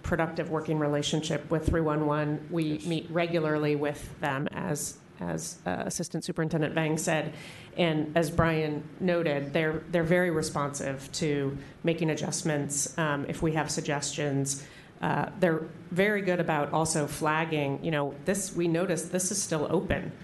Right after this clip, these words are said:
Speaker 1: Why is this still open?" And then we have to try to diagnose. And oftentimes it's a, it's a duplicate for something else, so it could have been closed.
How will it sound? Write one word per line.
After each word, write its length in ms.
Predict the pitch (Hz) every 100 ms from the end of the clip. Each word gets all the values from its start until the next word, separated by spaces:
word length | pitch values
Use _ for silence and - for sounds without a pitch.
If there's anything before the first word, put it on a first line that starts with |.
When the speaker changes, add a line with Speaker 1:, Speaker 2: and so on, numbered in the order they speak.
| - -
Speaker 1:
Why 180 | 160
is 140 | 175 170
this 140 | -
still 180 | - 143
open?" 500 | - 170 147 131 135 -
And 140 | 165
then 160 | 156 156
we 100 | 160
have 160 | 156
to 80 | -
try 200 | 151 165
to 100 | 147
diagnose. 540 | 139 143 139 151 139 139
And 100 | -
oftentimes 560 | 190 185 170 165 151
it's 180 | 151 -
a, 100 | 147 - - - - -
it's 120 | -
a 60 | 160
duplicate 540 | 156 180 170 170 147
for 80 | 165
something 340 | 165 143 160
else, 300 | - 170 165
so 100 | -
it 120 | 147 - -
could 160 | - 220
have 100 | 180
been 220 | 160 151
closed. 680 | 151 160 151 147 143 -